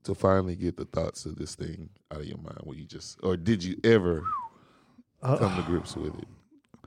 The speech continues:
Speaker 2: Well, being a filmmaker, a director,
Speaker 1: Yeah.
Speaker 2: um, it, it danced with me for, like, a year.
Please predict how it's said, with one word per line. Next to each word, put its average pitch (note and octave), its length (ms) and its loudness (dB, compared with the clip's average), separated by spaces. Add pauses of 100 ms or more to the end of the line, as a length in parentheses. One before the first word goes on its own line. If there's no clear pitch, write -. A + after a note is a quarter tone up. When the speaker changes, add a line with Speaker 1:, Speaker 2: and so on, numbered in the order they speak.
(760)
Speaker 2:
Well, C#3+ 440 6 (320)
being E3+ 240 12
a D3+ 80 12
filmmaker, B2 800 10 (100)
a A#2+ 140 6
director, A#2 640 4
Speaker 1:
Yeah. F#2 140 -2 (200)
Speaker 2:
um, G#2+ 640 2 (1300)
it, C#3 360 2 (160)
it C#3+ 260 6
danced D3 420 8
with C#3 200 8
me A#2+ 240 8
for, A2+ 320 4
like, G#2 180 0
a G#2 60 -4
year. G2 420 -6